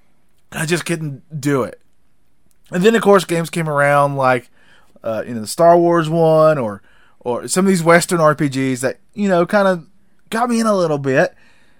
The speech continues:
And then, of course, Earthbound, which just suckered me in wholeheartedly. And that's probably the deepest R P G I'd ever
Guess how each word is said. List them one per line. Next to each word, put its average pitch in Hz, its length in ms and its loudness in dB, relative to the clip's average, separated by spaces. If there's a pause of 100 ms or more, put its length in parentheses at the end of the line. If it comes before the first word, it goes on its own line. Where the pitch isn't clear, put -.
(240)
And 156 180 -4
then, 170 360 2 (200)
of 156 120 -4
course, 165 340 -2 (140)
Earthbound, 160 760 2 (300)
which 123 240 -10
just 127 320 -10
suckered 147 540 -2
me 123 140 -6
in 110 220 -6 (380)
wholeheartedly. 147 1000 0 (500)
And 135 100 -4
that's 170 120 4
probably 196 280 2
the 147 100 -6
deepest 147 500 -4
R 160 120 2
P 175 140 -2
G 170 260 -2
I'd 170 160 2
ever 170 280 -2